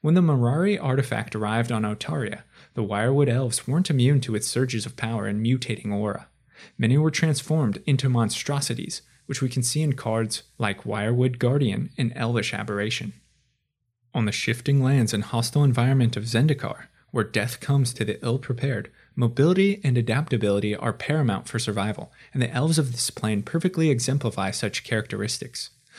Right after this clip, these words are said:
More so than elves of other planes, those that dwell on Zendikar have a keen sense of its verticality.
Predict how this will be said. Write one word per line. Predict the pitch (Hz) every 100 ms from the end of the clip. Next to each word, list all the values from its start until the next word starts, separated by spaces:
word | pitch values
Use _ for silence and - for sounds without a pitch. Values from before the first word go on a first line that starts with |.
| - -
More | 135 151
so | - 180
than | 151 -
elves | 110 120 120
of | 107
other | 104 104
planes, | - 120 110 101
those | - 117 139
that | 165
dwell | 143 131 139
on | 120
Zendikar | 101 143 160 101 - - - -
have | 135
a |
keen | 123 175 190
sense | - 160 139 107
of | 104
its | -
verticality. | - 110 104 104 113 110 -